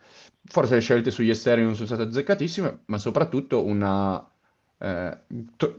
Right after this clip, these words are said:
esagerata lentezza nel capire che questa era una squadra che doveva giocare con un altro modulo,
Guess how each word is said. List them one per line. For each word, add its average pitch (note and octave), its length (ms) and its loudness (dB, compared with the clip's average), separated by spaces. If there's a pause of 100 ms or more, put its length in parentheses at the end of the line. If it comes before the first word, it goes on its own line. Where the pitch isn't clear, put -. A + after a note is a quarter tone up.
esagerata D3 640 12
lentezza C#3+ 400 6
nel A2 100 2
capire C3+ 280 0
che G#2 100 -2
questa G#2+ 220 -4
era G#2 100 0
una F2+ 80 -6
squadra G#2 280 2
che G#2+ 80 -10
doveva F#2+ 160 -2
giocare G2+ 300 -6
con F#2 160 -8
un F2+ 100 -6
altro E2+ 260 -4
modulo, F#2 520 -4